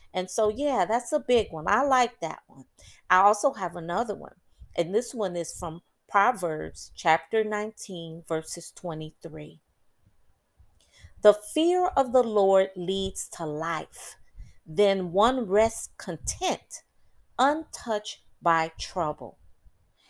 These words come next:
And beautifully seasoned women, you and I both know that when we are high in our word, if we are diligent in our prayer,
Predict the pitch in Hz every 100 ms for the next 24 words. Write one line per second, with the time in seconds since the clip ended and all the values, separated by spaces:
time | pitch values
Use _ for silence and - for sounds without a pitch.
0 | _ _ 180 165 202 269 311 294 294 285
1 | 285 262 262 254 226 185 165 151 165 170
2 | 233 247 240 233 233 220 233 240 247 214
3 | - - - - _ _ _ 160 151 170
4 | 170 208 240 196 - 196 196 214 220 233
5 | 247 277 240 208 190 196 226 - - -
6 | - 147 - 226 240 - 175 160 185 185
7 | 226 226 254 254 240 247 247 247 - -
8 | 320 285 185 160